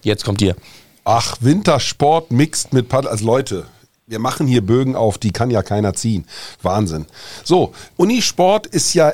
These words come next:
Speaker 2: echt verrückt und wir haben ja da eine tolle Entwicklung in dem Sektor. Wie beurteilst du denn aus dieser universitären Sicht dann das, was sich wirtschaftlich getan hat in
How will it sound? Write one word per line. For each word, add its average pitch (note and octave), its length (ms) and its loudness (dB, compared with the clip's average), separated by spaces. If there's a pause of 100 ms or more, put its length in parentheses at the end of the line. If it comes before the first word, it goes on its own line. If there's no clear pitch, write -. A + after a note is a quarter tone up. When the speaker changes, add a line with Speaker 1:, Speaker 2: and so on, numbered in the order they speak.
Speaker 2:
echt E3 260 -2
verrückt D3+ 540 -2
und C#3+ 160 -2
wir C#3 100 2
haben F#3+ 100 -2
ja F#3 100 2
da D3+ 100 6
eine C#3+ 180 0
tolle F#3 240 -2
Entwicklung E3+ 640 0
in D3 220 0
dem C#3+ 240 4
Sektor. D3+ 400 2 (240)
Wie D3 100 2
beurteilst G#3+ 480 0
du F#3+ 80 0
denn F3+ 180 2
aus - 300 0
dieser C#3+ 220 2
universitären D3 760 2
Sicht D3 340 -2
dann C#3 160 2
das, C3+ 220 0
was D3+ 160 2
sich C3+ 220 -4
wirtschaftlich - 800 -2
getan A2 460 0
hat G#2+ 180 -2
in G#2+ 200 -4